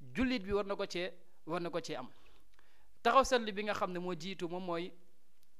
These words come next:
képp ku jullit dafa war a gëm ni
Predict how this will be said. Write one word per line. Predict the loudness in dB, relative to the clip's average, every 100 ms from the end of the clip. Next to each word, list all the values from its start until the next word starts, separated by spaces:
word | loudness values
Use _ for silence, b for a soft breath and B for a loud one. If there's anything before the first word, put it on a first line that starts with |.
| -2 8
képp | 8 8
ku | 0 0
jullit | -2 -4 -6 -8 -10 -10 -10 -10 -10 -4
dafa | 0 4 8
war | 8
a |
gëm | 8 6
ni | 6